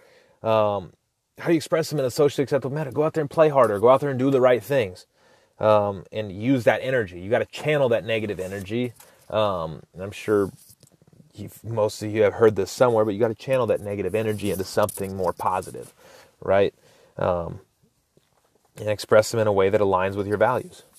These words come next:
right? So maybe one of your values is that I'm a hard worker. Okay, well, you're pissed off. Go work hard.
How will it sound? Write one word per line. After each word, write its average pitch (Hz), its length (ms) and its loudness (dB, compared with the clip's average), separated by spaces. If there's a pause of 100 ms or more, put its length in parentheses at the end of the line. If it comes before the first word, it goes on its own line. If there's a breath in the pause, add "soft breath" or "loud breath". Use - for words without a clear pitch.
(180)
right? 101 280 -6
So 92 280 -4
maybe 95 280 -4
one 98 200 -4
of 98 60 -6
your 95 100 -2
values 104 440 4
is 92 200 -10
that 95 260 0 (100)
I'm 95 200 -10
a 95 60 -4
hard 101 340 2
worker. 107 420 -4 (1000 soft breath)
Okay, 120 260 2
well, 87 400 0 (220)
you're 98 140 -8
pissed - 340 -6
off. 107 280 2
Go 120 100 -12
work 135 260 -4
hard. 95 320 -6